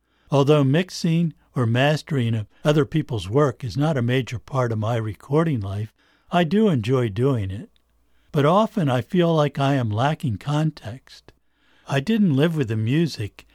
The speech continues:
and the people making it, and that process always provides me with an ever-increasing understanding of the music and the artist's goal. So I guess I fall into a different class of specialization,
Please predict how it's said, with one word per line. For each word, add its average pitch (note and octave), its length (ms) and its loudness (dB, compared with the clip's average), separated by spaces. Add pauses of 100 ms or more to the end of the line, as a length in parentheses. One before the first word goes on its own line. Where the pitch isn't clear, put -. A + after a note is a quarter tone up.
(160)
and D3 220 4
the A#2+ 60 0
people C#3+ 400 -2
making A2+ 480 -4
it, F2+ 160 -10 (280)
and B2+ 160 0
that E3+ 280 0
process E3 640 0
always E3+ 420 2
provides C3 600 0
me G#2+ 280 -2 (180)
with A#2 180 0
an A2+ 220 -2
ever-increasing D3+ 1000 0
understanding C3+ 840 0
of G2+ 120 -4
the F#2+ 80 -6
music A#2 640 -2 (260)
and C#3 380 2
the B2 120 0
artist's A#2+ 600 -2 (100)
goal. A#2+ 480 -4 (800)
So C#3+ 180 0
I C#3 120 4
guess F#3+ 300 -2
I F3+ 180 0
fall C#3+ 400 2
into B2 220 0
a A2+ 60 -4
different C#3+ 460 -4
class B2 480 -2
of A2+ 120 -8
specialization, G2+ 1120 -6